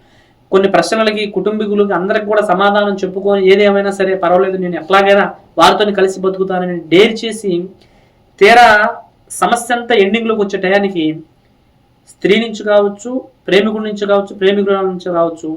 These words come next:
ఇంట్లో వాళ్ళు కుదరలేదనో, మా ఇంట్లో వాళ్ళు ఒప్పుకోవట్లేదనో, కుల మతాలు పడట్లేదనో, ఇంకా వేరే పర్సనల్ ప్రాబ్లమ్స్ వల్ల, లేదంటే నాకు ఉద్యోగం వేరే చోటకి మారిందని, నాకు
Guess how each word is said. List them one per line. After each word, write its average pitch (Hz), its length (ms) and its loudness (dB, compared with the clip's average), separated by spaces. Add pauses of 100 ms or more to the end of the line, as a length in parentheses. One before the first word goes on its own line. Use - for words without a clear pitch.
ఇంట్లో 190 260 -2
వాళ్ళు 180 180 -2 (120)
కుదరలేదనో, 160 580 -2 (760)
మా 156 140 -4
ఇంట్లో 160 160 -2
వాళ్ళు 165 180 2
ఒప్పుకోవట్లేదనో, 156 720 -6 (760)
కుల 170 200 0
మతాలు 170 380 -2
పడట్లేదనో, 143 580 -8 (880)
ఇంకా 165 200 -2
వేరే 208 200 4 (340)
పర్సనల్ 185 380 -2
ప్రాబ్లమ్స్ 165 360 0
వల్ల, 156 120 -2 (120)
లేదంటే 175 260 -4 (100)
నాకు 143 200 -6
ఉద్యోగం 170 340 2
వేరే 165 200 2
చోటకి 143 300 -6
మారిందని, 139 400 -8 (440)
నాకు 143 180 -4